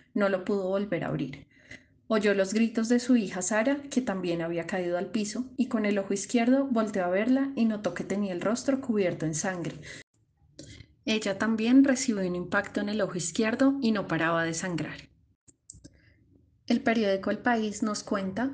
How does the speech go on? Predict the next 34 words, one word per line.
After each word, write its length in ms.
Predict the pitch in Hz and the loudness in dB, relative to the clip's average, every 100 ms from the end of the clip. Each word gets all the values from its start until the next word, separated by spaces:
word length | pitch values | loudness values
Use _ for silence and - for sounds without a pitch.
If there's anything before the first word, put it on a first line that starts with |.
| - | -4
que 140 | - | -4
el 100 | 220 | -2
golpe 420 | 208 233 254 277 269 | 0 0 4 6 6
le 160 | 247 | 4
produjo 400 | 240 208 196 180 | 0 -2 -2 -4
una 160 | 175 175 | -4 -2
grave 360 | 190 196 190 | 0 4 2
lesión 400 | 190 220 - 185 | 2 -2 -2 -4
en 100 | 180 | -4
la 120 | 175 185 | -4 -2
córnea 440 | 196 190 226 240 | 0 0 0 -4
y 140 | 214 202 | -4 -4
un 80 | |
desprendimiento 840 | 190 185 - 208 208 214 202 175 175 | -4 -4 -2 -2 -2 -2 -2 -2 -2
de 100 | 175 | 0
retina 540 | 185 190 190 175 170 - | 0 -2 -4 -4 -6 -4
a 140 | 185 | -2
Sara. 420 | - 175 160 156 - - - _ _ _ _ - | -2 -2 -4 -8 -14 -20 -20 _ _ _ _ -2
"Nos 240 | 226 220 | -2 0
dicen 360 | 226 220 262 269 | 0 4 4 4
que 100 | 233 | 2
el 100 | 208 | 0
daño 280 | 185 175 | 0 0
es 120 | 170 190 | -2 0
irreversible, 840 | 185 185 196 196 196 160 156 - - | 2 2 2 -2 -2 -2 -4 -12 -8
ya 180 | 190 180 | -4 -2
no 160 | 180 | -2
verá 300 | 175 175 180 | 0 0 0
igual 460 | 180 180 196 226 262 | -2 0 0 0 -2
nunca 400 | 208 202 185 175 | -4 -4 -4 -2
más", 500 | 180 170 147 - - | 0 0 -2 -6 -8
dice 280 | 202 190 170 | -6 -4 -4
su 120 | - | -2
madre, 440 | 226 196 170 175 | 2 2 0 -4